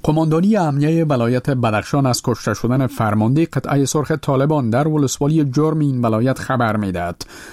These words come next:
ثناءالله روحانی، سخنگوی فرماندهی امنیه بدخشان، بر رسانه‌ها گفت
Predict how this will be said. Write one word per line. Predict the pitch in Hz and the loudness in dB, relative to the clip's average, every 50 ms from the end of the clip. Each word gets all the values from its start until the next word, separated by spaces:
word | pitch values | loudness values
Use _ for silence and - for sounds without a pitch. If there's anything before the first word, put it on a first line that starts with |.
| - - - | -20 -12 -4
ثناءالله | - 123 110 107 107 104 104 107 110 120 123 120 120 120 | -2 0 2 2 2 2 2 2 2 2 2 2 2 2
روحانی، | 120 117 104 98 110 117 143 165 | 2 0 0 0 0 2 2 0
سخنگوی | 156 - 156 135 143 131 135 139 139 139 | 0 0 -2 -2 0 0 2 2 2 2
فرماندهی | 131 - 127 113 110 120 117 110 107 107 104 113 113 135 147 147 | 0 0 -2 0 0 0 0 0 0 0 2 2 2 2 2 2
امنیه | 131 120 117 110 120 127 127 127 127 120 | 2 2 0 0 0 2 2 2 2 2
بدخشان، | 113 110 110 113 110 - - 156 151 147 143 135 | 0 0 0 0 -2 -2 -2 0 0 2 2 2
بر | 131 123 123 | 2 2 2
رسانه‌ها | 123 123 117 - 139 135 127 123 143 175 175 | 0 0 0 0 0 0 0 0 2 0 2
گفت | 165 165 165 156 - - | 2 0 0 0 -2 -6